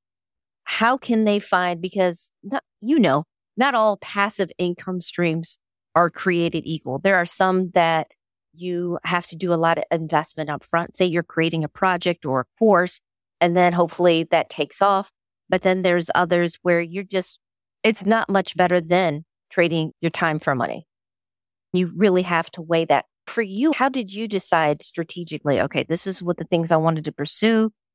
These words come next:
I know you were a little more flexible, maybe compared to some people listening right now, because you were single, young, didn't have the lifestyle inflation. But how did you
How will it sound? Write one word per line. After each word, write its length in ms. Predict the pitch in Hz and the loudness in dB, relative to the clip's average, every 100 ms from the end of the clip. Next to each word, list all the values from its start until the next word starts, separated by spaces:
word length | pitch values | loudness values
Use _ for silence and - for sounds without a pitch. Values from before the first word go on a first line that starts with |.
| _ - | _ -2
I 60 | |
know 120 | 190 | 0
you 220 | 202 196 190 | 0 0 2
were 160 | 190 | 2
a 40 | 180 | 4
little 260 | 180 180 | 2 2
more 200 | 170 160 | 2 0
flexible, 640 | - 170 170 - 160 156 - - | 2 0 0 -4 -6 -6 -12 -2
maybe 260 | 170 156 147 | 0 0 -2
compared 400 | 156 170 160 151 | -2 2 2 2
to 80 | |
some 200 | 147 160 165 | 0 0 0
people 420 | 160 160 151 - | 0 2 0 -2
listening 420 | 127 170 - 160 147 | -2 -2 0 0 0
right 180 | 147 | 0
now, 240 | - 170 180 | 2 2 0
because 320 | 180 170 156 | -4 -16 -16
you 160 | 143 - | -16 -12
were 100 | 147 | -4
single, 560 | - 269 254 247 233 | 2 4 6 6 6
young, 440 | 220 233 226 226 214 | 2 2 2 2 0
didn't 220 | 190 185 | -2 0
have 180 | 185 175 | 0 2
the 80 | 170 | 2
lifestyle 440 | 170 180 - 165 | 2 0 0 -2
inflation. 560 | 156 - 165 165 151 165 _ _ _ - | -2 -4 -4 -2 -6 -8 _ _ _ -2
But 100 | 202 | 0
how 200 | - 294 | 2 2
did 240 | 320 202 202 | 2 -2 0
you 260 | 226 214 | 0 -2